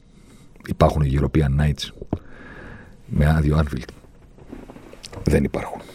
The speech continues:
Αυτός ήταν ο Ζωσιμάρ για τη Liverpool και για την τέλεια καταιγίδα και για τα λάθη που έκανε η ίδια. Για τη City, το είπα και κατά τη διάρκεια, θα γίνει κείμενο που θα αποθεώνει όλα αυτά που έχει κάνει φέτος με τον σωστό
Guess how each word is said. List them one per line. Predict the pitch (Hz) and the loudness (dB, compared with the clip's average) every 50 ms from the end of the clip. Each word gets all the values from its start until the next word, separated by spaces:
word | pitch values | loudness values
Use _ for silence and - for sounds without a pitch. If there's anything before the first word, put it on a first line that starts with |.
| - - - - - - - | -20 -20 -20 -20 -20 -2 2
Αυτός | - 104 98 - - 143 127 | 4 6 6 8 8 8 8
ήταν | - 131 113 | 8 8 8
ο | 95 | 8
Ζωσιμάρ | 95 92 - 82 80 80 76 73 - - - - - - | 6 6 6 6 4 4 4 4 2 0 -6 -18 -8 -4
για | - - - 85 | 4 6 6 6
τη | - - 80 80 | 6 6 4 6
Liverpool | 78 78 71 73 69 - 78 76 | 6 6 4 2 2 2 0 0
και | - - 73 | 2 2 4
για | 71 69 | 4 4
την | 69 71 69 | 4 4 4
τέλεια | 71 73 69 69 67 67 | 4 4 4 4 4 2
καταιγίδα | - 67 - - 64 71 78 82 95 110 110 - - - _ - - - - - - - - - - - - - - - - - - | 2 0 0 2 4 6 6 8 8 6 6 2 -2 -12 _ -20 -20 -20 -20 -20 -20 -20 -20 -18 -18 -18 -16 -14 -14 -12 -12 -12 -2
και | - 71 | 2 4
για | 69 71 | 4 4
τα | 71 73 71 | 6 6 6
λάθη | 73 73 69 - - | 6 6 4 2 2
που | - 67 | 2 2
έκανε | 69 - 65 64 64 | 2 2 2 2 2
η | 62 64 62 62 73 | 2 2 2 4 6
ίδια. | 82 87 95 101 110 117 120 113 - - - - - - - - - | 6 6 6 6 6 6 4 2 -2 -8 -20 -20 -20 -20 -20 -18 -8
Για | - 85 82 98 107 110 | -2 2 6 6 6 6
τη | - - 90 - - | 6 4 2 4 6
City, | - 120 117 - - 95 87 85 - - | 6 6 6 8 6 6 6 4 2 4
το | - 87 85 90 87 - - _ _ - - - | 6 6 8 8 6 4 0 _ _ -20 -4 -2
είπα | - - - - 87 | 0 2 4 6 6
και | 90 | 6
κατά | 85 85 80 80 | 6 6 6 4
τη | 73 | 4
διάρκεια, | 73 87 107 113 110 104 - 117 110 107 101 - - - _ - - - _ _ - - - - - - - - - - | 6 6 8 8 8 6 6 6 6 6 4 2 -4 -16 _ -20 -20 -20 _ _ -20 -20 -20 -20 -20 -20 -20 -20 -16 -6
θα | - - 80 | 0 0 2
γίνει | 73 82 92 90 82 78 | 4 6 6 6 6 4
κείμενο | - - - 95 95 92 92 95 92 90 80 - | 2 2 2 4 4 4 4 6 6 4 4 2
που | - 85 82 | 2 0 2
θα | - 82 | 4 4
αποθεώνει | 78 - 80 - - 85 82 87 87 82 78 73 67 - - - - - - - | 2 2 2 4 6 6 8 8 8 6 4 2 -2 -6 -12 -20 -20 -20 -18 0
όλα | - - 87 87 85 | 4 6 8 8 8
αυτά | 76 - - 78 | 6 6 4 2
που | 76 78 | 2 0
έχει | 71 - | 0 2
κάνει | - 82 78 69 | 2 2 2 4
φέτος | - - 85 - 90 87 - - | 4 2 4 4 4 2 4 4
με | 85 82 | 2 2
τον | - 76 71 | 2 2 0
σωστό | - 71 - - - 87 76 69 - | -2 -2 -2 2 4 4 4 4 0